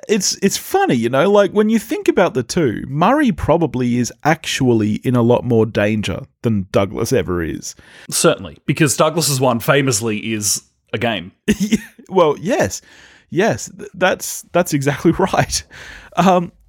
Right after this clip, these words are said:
Speaker 1: yeah, so Murray is actually in a lot more danger, but seems to be having a lot more fun. I feel like The Game,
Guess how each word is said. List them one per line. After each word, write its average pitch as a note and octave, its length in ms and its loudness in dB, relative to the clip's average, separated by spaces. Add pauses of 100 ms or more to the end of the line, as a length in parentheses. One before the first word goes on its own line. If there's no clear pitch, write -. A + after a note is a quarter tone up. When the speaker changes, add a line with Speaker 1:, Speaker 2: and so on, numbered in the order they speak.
(120)
Speaker 1:
yeah, F3 300 2
so F3 280 2
Murray E3+ 420 0
is D3 140 0
actually G3+ 340 -2
in F#3+ 60 2
a E3 40 2
lot D#3 140 2
more D3 140 2
danger, C#3+ 320 0
but G#2 100 -6
seems F3 420 -2
to - 60 -12
be C3+ 100 0
having A#2+ 220 -4
a A2+ 60 -6
lot A2 160 -4
more A2 200 -4
fun. - 560 -10 (120)
I D3+ 80 0
feel B3+ 160 -2
like B3 160 2
The D#3+ 100 2
Game, B2+ 500 0